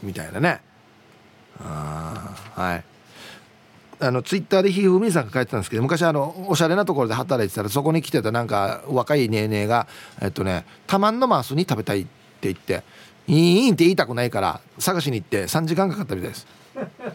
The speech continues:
相当美味しかったでしょうね、三時間待って食べる。<laughs> もう、ベロンベロンやらねえ、多分。<laughs>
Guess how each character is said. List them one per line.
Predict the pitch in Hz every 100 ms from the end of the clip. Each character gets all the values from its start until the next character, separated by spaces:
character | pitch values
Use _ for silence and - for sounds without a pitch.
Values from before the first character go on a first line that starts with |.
| - 226
相 | - 151 143
当 | 247
美 |
味 | 208
し |
か | 156
っ | 147
た | 156
で |
し | 113
ょ | 127
う |
ね、 | 156
三 | 139 147
時 | 131
間 | 147
待 | 127 92
っ | 135
て |
食 | 113
べ | 110
る。 | 110
<laughs> | 127 - - - - - 349 - - - - - - 202 - 196 - - - 311 - 370 - - - - - - -
も | -
う、 | - - -
ベ | 139 208 220
ロ | 226
ン |
ベ | 214 214
ロ | 262
ン |
や | 320
ら | 175
ね | 135
え、 | 95
多 | 131
分。 | 120
<laughs> | 120